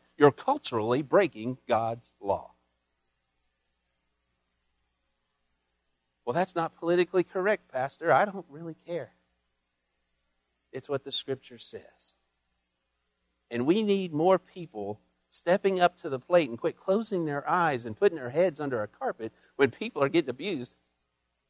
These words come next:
Excuse me. We need people to s-, have the courage to step up and step out and be what God's called them to be and forget all the political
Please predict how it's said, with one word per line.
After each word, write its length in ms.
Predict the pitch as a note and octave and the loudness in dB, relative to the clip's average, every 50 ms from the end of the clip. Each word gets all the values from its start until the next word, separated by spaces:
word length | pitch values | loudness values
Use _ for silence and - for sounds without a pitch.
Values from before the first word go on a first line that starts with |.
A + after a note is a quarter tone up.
| _ _ _ _ _ _ _ _ _ _ _ _ _ _ _ _ _ _ _ | _ _ _ _ _ _ _ _ _ _ _ _ _ _ _ _ _ _ _
Excuse 300 | - - - - G2 F2 - - | -20 -20 -16 -14 -14 -16 -16 -18
me. 60 | - _ _ _ _ _ _ _ _ _ _ _ _ _ _ _ _ _ _ _ _ _ _ _ _ _ _ _ _ _ _ _ _ _ _ _ _ _ _ _ _ _ _ _ _ _ _ _ | -20 _ _ _ _ _ _ _ _ _ _ _ _ _ _ _ _ _ _ _ _ _ _ _ _ _ _ _ _ _ _ _ _ _ _ _ _ _ _ _ _ _ _ _ _ _ _ _
We 100 | - C3 | -2 0
need 240 | E3+ A3 A#3 F#3 - | 2 2 2 0 -2
people 300 | - A3 G#3 G#3 - C3 | -4 -6 -6 -6 -6 -10
to 80 | G#3 - | -12 -8
s-, 160 | - - - - _ _ _ | -8 -8 -8 -10 _ _ _
have 240 | - - C#3+ D#3 D3+ | -2 2 2 2 2
the 80 | - - _ - | 0 -8 _ 8
courage 340 | - G3+ A3 F#3 D3+ - - | 10 10 10 10 8 2 -6
to 120 | - A2+ | -8 -10
step 340 | - - - D#3+ F#3+ - - | -10 4 8 8 8 8 8
up 180 | D#3 D#3 - | 4 4 4
and 100 | - G#2+ | 0 -8
step 320 | - - - C#3+ D#3 - - | -16 -2 2 4 4 6 8
out 220 | C3+ C3+ C3 - - _ _ _ _ _ | 8 8 8 6 2 _ _ _ _ _
and 180 | A#2 A2+ G2 - | -16 -16 0 2
be 180 | D3+ F#3 G3 | 2 2 4
what 200 | F3 D#3 C3 - | 4 2 2 4
God's 260 | - C3+ D3+ D3+ C3 - | 6 8 8 8 8 6
called 280 | - - C3+ C3+ C3 | 8 8 8 8 8
them 120 | B2 A2 G#2 | 2 -4 -6
to 60 | G2 | -6
be 340 | G2+ C#3+ E3 D3 A#2 A2 - _ _ _ - | -2 0 0 2 0 -2 -8 _ _ _ -14
and 100 | A#2 G#2+ | -14 -6
forget 340 | - A#2+ B2 C#3 G3+ G#3+ - | -6 -4 4 6 6 6 8
all 240 | - C3+ D#3+ E3+ F3 | 6 6 8 8 6
the 120 | D#3 C3 | 4 2
political 580 | - - C#3 D3+ F#3 G3 F#3 D#3 - - A#2 | 0 -4 2 4 4 6 6 4 0 -4 -12